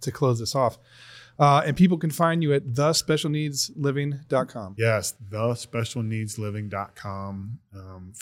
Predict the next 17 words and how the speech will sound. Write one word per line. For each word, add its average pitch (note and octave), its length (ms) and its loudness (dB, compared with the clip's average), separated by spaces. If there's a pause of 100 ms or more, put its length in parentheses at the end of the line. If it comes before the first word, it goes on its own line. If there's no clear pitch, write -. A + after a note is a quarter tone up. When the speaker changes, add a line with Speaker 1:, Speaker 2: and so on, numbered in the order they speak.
(120)
Speaker 2:
Facebook, G#2+ 640 -4 (120)
Instagram, G2+ 720 -6
Special - 380 -6
Needs G2+ 260 -10
Living, G2+ 580 -10
Akron, G2 360 -8
Canton. G2+ 560 -14 (680)
Um, F#2 540 -14 (680)
yeah, G2+ 200 -8 (240)
my G#2 120 4
Speaker 1:
I'll D#3 60 6
Speaker 2:
contact G#2+ 440 -8
information's G2+ 500 -12
all F#2+ 180 -4
over F2+ 140 -12
that E2+ 160 -16
place. - 340 -14